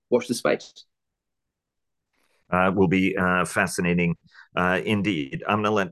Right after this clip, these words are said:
Speaker 2: uh, either Ron or Richard pick this, uh, question up, uh, about, uh, jamming. Um, jamming, obviously, in any war zone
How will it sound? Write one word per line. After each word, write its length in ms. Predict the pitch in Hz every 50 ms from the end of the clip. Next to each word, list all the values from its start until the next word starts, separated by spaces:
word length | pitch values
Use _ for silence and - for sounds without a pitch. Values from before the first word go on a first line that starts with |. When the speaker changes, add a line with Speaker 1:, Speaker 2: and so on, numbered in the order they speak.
| _ -
Speaker 2:
uh, 280 | 101 98 95 92 - -
either 220 | - 101 104 101 101
Ron 400 | 95 90 95 104 113 113 110 107
or 160 | - 95 92
Richard 640 | 87 101 110 104 _ _ - - 110 98 90 82 _
pick 180 | - 104 95 -
this, 280 | - 101 92 - - - -
uh, 340 | 95 95 95 92 92 90
question 540 | 85 - - 104 - - - 98 92 90 85 _
up, 280 | 113 127 127 117 - - _ _ _ _ _ _ _ -
uh, 520 | - 92 90 92 92 92 92 92 90 80 -
about, 520 | 90 92 - 90 87 90 90 87 82 - _
uh, 300 | 90 87 85 82 85 85
jamming. 540 | 80 - 107 110 101 98 92 85 69 58 58 - - - _
Um, 560 | 90 87 85 85 82 82 82 82 80 78 -
jamming, 500 | - - 95 90 90 92 90 87 90 87
obviously, 460 | 78 80 87 85 87 80 - 87 82 82
in 100 | 82 85
any 180 | 85 87 82
war 180 | 82 85 85 85
zone 320 | 80 87 87 85 85 80